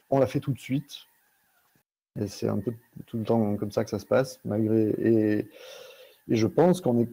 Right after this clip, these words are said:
euh, ben, on, il est possible de, de bien utiliser l'informatique sans que ça aggrave les problèmes de fracture dont on parlait ou les problèmes de perte de dignité. Par contre, euh, c'est beaucoup plus complexe, c'est beaucoup plus, euh,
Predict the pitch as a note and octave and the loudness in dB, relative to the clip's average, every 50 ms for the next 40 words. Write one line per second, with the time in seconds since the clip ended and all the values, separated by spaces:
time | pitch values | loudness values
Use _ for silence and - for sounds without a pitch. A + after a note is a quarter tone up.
0 | - - - - _ - - - - - - - - - - - - - - - | -10 -18 -20 -20 _ -20 -20 -12 -10 -8 -8 -8 -8 -10 -10 -10 -8 -8 -8 -8
1 | - - - - A#2 A2 G#2+ - A2 A2 G#2+ A2 - - - - - _ _ - | -10 -10 -6 -2 0 0 0 0 -2 -2 -4 -4 -6 -10 -14 -20 -20 _ _ 2
2 | C#3 C3+ E3 D3 - D3 C3 - - G#3+ G3+ C#3+ A2+ G#2 G#2 G#2+ G#2 G2+ G#2 G2+ | 4 6 6 6 6 4 4 4 2 2 2 2 2 2 2 0 0 2 2 0
3 | G#2 G2+ G#2 G#2+ G#2 G#2+ A#2+ C#3+ C#3 B2+ A2+ A2+ - A#2 A#2 A2+ A#2 A#2+ A2 - | 0 0 -2 -2 -2 2 2 4 4 4 2 0 0 0 2 2 2 0 0 0
4 | A#2 A2 G#2+ G#2+ - - D3 D3 D3 - B2+ B2 A#2 - C3 - - A2+ A2 G#2+ | -2 -2 -2 -2 -2 -2 -4 -4 -2 -4 -4 -4 0 0 0 2 2 2 2 2
5 | A2 A#2+ B2 A#2 A2 G2+ G2 - - G#2 G#2+ A2+ A#2 A2+ G#2 G2 - - G#2+ - | 0 0 0 0 -2 -2 -2 -2 -2 0 0 2 2 0 -2 -4 -6 -8 -8 -8
6 | _ - A#2 A#2 A#2 A2 G2+ G2+ G2+ F#2+ - G2+ F#2+ G2 G2+ F#2+ G2 G2+ G#2+ A#2 | _ -6 -2 0 0 0 0 -2 -4 -6 -8 -8 -4 -4 -4 -4 -2 -2 0 0
7 | A#2+ A#2 A2 G2 G2 G2+ G2 - - - G2+ G#2 A2 A2+ G#2+ G2 - G#2+ G2 G2 | 2 0 0 0 -2 -4 -4 -6 -6 -4 -4 -2 -2 -2 -2 -2 -4 -4 -6 -4
8 | G2+ G2+ G2 G2 G2+ G2 G2 F#2+ - - B2+ E3 - _ _ _ _ - - - | -6 -6 -6 -6 -8 -10 -10 -8 -4 -4 -4 -4 -4 _ _ _ _ -20 -20 -20
9 | _ _ _ _ - - - - D#3+ F3+ E3 - - - - - A2+ G#2+ G#2 G#2 | _ _ _ _ -6 -6 -2 0 2 2 2 0 -2 -8 -6 -2 0 0 0 0
10 | - - G#2 G#2 G#2+ - - A#2 - A#2+ - A2 G#2+ G#2 - D3 - - - - | -2 -4 -4 -4 -4 -6 -8 -10 -10 -8 -6 -6 -6 0 2 0 0 0 -6 -14
11 | - - - - - _ - - G#2+ G#2 G#2+ G#2 - - A2+ G#2+ _ - A#2+ A#2+ | -16 -16 -18 -20 -20 _ -8 -6 -4 -4 -4 -4 -4 -8 -8 -8 _ -6 -4 -4
12 | B2 B2 B2 A#2+ - - _ G#2 G2+ G2 G2+ G2+ G2 G2+ G2+ - - - | -2 -2 -2 -4 -6 -6 _ -4 -4 -2 -4 -4 -4 -4 -4 -4 -4 -6